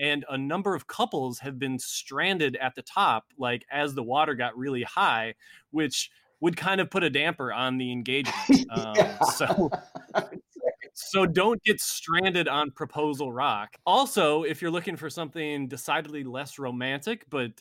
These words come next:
Speaker 1: in my opinion, a lot cooler, the area is also home to the Nezcoin Ghost Forest. And at the lowest winter tides, the stumps of this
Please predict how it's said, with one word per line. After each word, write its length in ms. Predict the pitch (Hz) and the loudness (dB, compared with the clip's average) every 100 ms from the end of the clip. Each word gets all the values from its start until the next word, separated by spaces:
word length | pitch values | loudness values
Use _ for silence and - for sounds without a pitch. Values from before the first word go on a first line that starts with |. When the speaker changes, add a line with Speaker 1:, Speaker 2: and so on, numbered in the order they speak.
| _ - | _ -4
Speaker 1:
in 140 | 139 | 0
my 180 | 131 143 | 2 2
opinion, 380 | 151 151 156 151 | 0 -4 -4 -2
a 40 | |
lot 300 | 127 127 - | 2 0 0
cooler, 480 | - 196 226 156 127 | -6 -2 2 2 0
the 180 | 120 120 | -4 -4
area 280 | 151 160 143 | 0 2 2
is 120 | 127 | 0
also 340 | 131 - 147 | -2 -2 -4
home 340 | 110 147 147 139 | -2 -2 -2 -4
to 120 | 120 | -8
the 120 | 120 | -6
Nezcoin 840 | 113 113 131 151 - 131 127 120 101 - | -6 -4 -4 -4 -8 -2 2 2 0 2
Ghost 320 | 127 160 - | 6 6 2
Forest. 540 | - 104 98 101 - _ - - - | -2 -4 -4 -6 -10 _ -18 -18 -4
And 240 | 127 135 143 | 0 2 0
at 140 | 151 | 2
the 120 | 151 | 6
lowest 500 | 131 135 165 220 196 | 8 8 8 6 4
winter 340 | 147 156 175 165 | 2 0 2 0
tides, 580 | 139 143 117 110 110 110 | 0 0 -2 -8 -14 _
the 80 | 120 | -18
stumps 460 | - 156 165 165 | -12 -8 -8 -8
of 120 | 131 123 | -12 -12
this 180 | 120 | -14